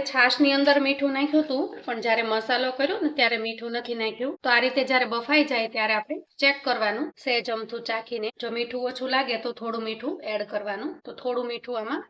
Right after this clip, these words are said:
એડ કરીશું. મીઠાને સારી રીતે મિક્સ કરી લઈએ. તો અહીંયા આપણું ખીચું બનીને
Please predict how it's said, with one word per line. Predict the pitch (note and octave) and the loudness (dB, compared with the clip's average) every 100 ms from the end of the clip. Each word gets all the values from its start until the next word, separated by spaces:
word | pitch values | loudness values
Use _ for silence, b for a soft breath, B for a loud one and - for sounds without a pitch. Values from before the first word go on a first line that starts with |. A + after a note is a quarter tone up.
| G#3+ | -4
એડ | G#3 - | -4 -4
કરીશું. | E3+ G3+ - D#4 - - _ _ _ _ _ _ _ | -8 -8 -6 -6 -8 -20 _ _ _ _ _ _ _
મીઠાને | G#3+ A3 G#3+ G#3+ G3+ | -12 -8 -6 -4 -2
સારી | A3+ G#3 G3 | 0 0 -4
રીતે | F#3 D4 - G#3+ | -4 -6 -6 -8
મિક્સ | G#3 - | -10 -6
કરી | G3+ F#3+ F#3 | -4 -4 -6
લઈએ. | G#3 F4+ - _ _ _ _ | -6 -8 -12 _ _ _ _
તો | B3+ | 0
અહીંયા | A3+ A3 | 4 2
આપણું | A3+ A3 A#3+ | 2 -4 -6
ખીચું | A#3 A#3 G#3 | -6 -2 -2
બનીને | G#3 G3+ | -2 -4